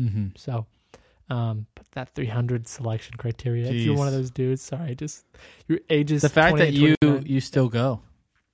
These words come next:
Speaker 2: Oh,
Speaker 1: Again,
Speaker 2: yeah.
Speaker 1: like, yeah, it's like, that's, uh,
Speaker 2: There's an even better mo-, not a better moment, but there's a, this, it's all full of those kind of,
Speaker 1: Oh,
Speaker 2: like,
Speaker 1: yeah.
Speaker 2: "I'm the man" moments. So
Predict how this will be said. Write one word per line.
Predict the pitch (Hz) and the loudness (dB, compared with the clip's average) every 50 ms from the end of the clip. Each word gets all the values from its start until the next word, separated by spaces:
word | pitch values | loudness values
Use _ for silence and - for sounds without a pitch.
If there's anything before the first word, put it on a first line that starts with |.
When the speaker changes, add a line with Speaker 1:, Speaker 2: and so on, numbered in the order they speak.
| _ _ _ _ _ _ _ - - | _ _ _ _ _ _ _ -10 -2
Speaker 2:
Oh, | - 160 151 | 2 2 4
Speaker 1:
Again, | 139 139 139 135 | 6 4 4 4
Speaker 2:
yeah. | 135 | 4
Speaker 1:
like, | 135 127 120 - | 2 2 2 2
yeah, | 147 143 127 107 101 | 2 2 2 2 -2
it's | 120 117 - | -6 -4 -2
like, | 135 120 113 | -2 -2 -2
that's, | 123 127 123 120 - - - | -2 0 -2 -2 -2 0 0
uh, | 123 120 117 113 107 - _ - | 0 2 2 0 -2 -6 _ -2
Speaker 2:
There's | 185 190 202 | -2 0 2
an | 208 | 2
even | 196 190 196 185 160 | 2 2 2 2 4
better | 160 160 160 156 147 | 4 4 4 4 0
mo-, | 143 139 147 151 - | 0 -2 -4 -4 -4
not | - 214 202 175 | -2 -2 0 0
a | 147 | 0
better | 127 156 147 143 143 | 2 2 2 2 2
moment, | 147 147 147 151 160 160 | 0 0 0 0 -2 -2
but | 156 | -4
there's | 175 165 151 - | -4 -4 -4 -4
a, | 156 - - 143 - - _ _ | -8 -8 -8 -14 -18 -20 _ _
this, | 185 175 175 - - - | -2 -2 -2 -2 -2 -6
it's | - 160 - | -6 -4 0
all | 160 156 151 | 2 2 2
full | - - - 147 139 131 127 | 2 0 -2 -2 0 0 0
of | 123 120 117 120 - - - | -2 -4 -6 -8 -12 -12 -4
those | 135 135 131 123 - | -2 -2 -2 -2 -4
kind | - - 131 123 | -6 -4 -4 -2
of, | 120 117 120 | -2 -2 0
Speaker 1:
Oh, | 135 131 | 2 2
Speaker 2:
like, | 123 117 | 2 2
Speaker 1:
yeah. | 110 104 98 95 - _ _ _ _ _ _ - | 2 0 -2 -4 -8 _ _ _ _ _ _ -4
Speaker 2:
"I'm | 147 143 135 139 139 135 131 131 127 | -2 0 0 2 0 0 -2 -4 -4
the | 135 139 143 147 139 | -4 -2 -2 -2 -2
man" | 170 165 151 147 143 139 131 127 127 123 | 0 0 2 2 2 0 0 -2 -4 -2
moments. | 123 131 131 127 123 120 113 113 - - - - - - | 0 0 0 0 0 -2 -4 -6 -8 -14 -18 -20 -20 -20
So | - - - 156 147 147 | -8 0 2 2 2 2